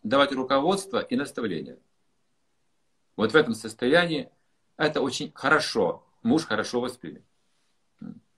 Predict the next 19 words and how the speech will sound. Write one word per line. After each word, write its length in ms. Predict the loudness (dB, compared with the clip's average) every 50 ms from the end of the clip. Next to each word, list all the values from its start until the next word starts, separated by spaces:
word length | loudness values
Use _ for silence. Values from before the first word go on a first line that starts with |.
| _ _ _ _ _ _ _ _ _
Как 300 | 2 2 2 2 -2 -10 -16
спасение 680 | -14 -2 0 0 0 2 4 6 8 8 8 6 4 0
увидеть 360 | -2 -4 -6 -8 -8 -10 -12
свою 200 | -10 -10 -10 -10
жену, 280 | -10 -12 -16 -16 -18 -20 -20 _ _ _ _ _ _ _ _
который 220 | _ -6 -2 0 0
может 180 | 0 0 2
дать 180 | 0 0 0 0
хороший 360 | 0 0 0 -2 -4 -6 -10
совет, 460 | -6 -4 -2 0 2 4 4 2 0 -4 _ -20 -20 -20 _ -6
дать 160 | -4 -4 -4
какое-то 360 | -6 -8 -6 -6 -6 -4 -4
руководство, 760 | -6 -4 -2 2 4 4 4 4 2 0 -2 -2 -2 -4 -6 _ _ _ _ _ _ _ _
как 260 | -2 -2 -2 0 0
мать 260 | 0 0 0 -2 -6
именно, 220 | -12 -14 -12 -10
любящая 480 | -6 -4 -4 -4 -4 -6 -8 -8 -8 -8
мать. 240 | -8 -10 -12 -14 -14 -18 _ _ _ _ _ _ _ _ _ _ -12
И, 180 | -10 -10 -10